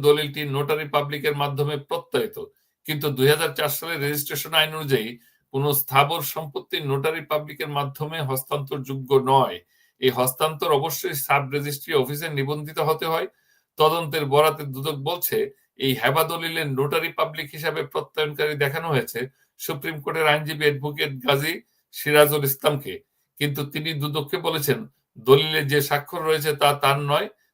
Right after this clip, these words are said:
তিনি দুই হাজার বারো সালে নোটারি পাবলিক হিসাবে নিবন্ধিত হয়েছেন এবং কোনো বাণিজ্যিক ভিত্তিতে নোটারি কাজ করেন না। সুতরাং ফ্ল্যাটটি অবৈধ উপায়ে অর্জিত বলেই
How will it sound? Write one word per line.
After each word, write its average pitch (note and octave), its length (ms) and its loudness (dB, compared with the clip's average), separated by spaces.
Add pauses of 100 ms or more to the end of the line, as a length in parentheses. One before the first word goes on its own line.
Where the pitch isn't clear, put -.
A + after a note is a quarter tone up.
(120)
তিনি C#3 160 -2
দুই C3+ 160 2
হাজার D3 260 4
বারো C3+ 240 0
সালে D#3 260 -2
নোটারি C#3 380 -2
পাবলিক C#3 320 -2
হিসাবে C#3 300 -2
নিবন্ধিত D3 560 -4
হয়েছেন D#3+ 420 0 (340)
এবং C#3 160 2 (100)
কোনো D#3 180 -2
বাণিজ্যিক C#3 480 2 (100)
ভিত্তিতে D3 400 -4
নোটারি C3+ 400 0
কাজ C3 260 -4
করেন D3+ 340 0
না। F#2+ 140 -14 (380)
সুতরাং D3 400 0
ফ্ল্যাটটি C#3+ 480 2
অবৈধ C#3+ 380 4
উপায়ে D#3+ 320 0
অর্জিত D3+ 360 0
বলেই D3 380 0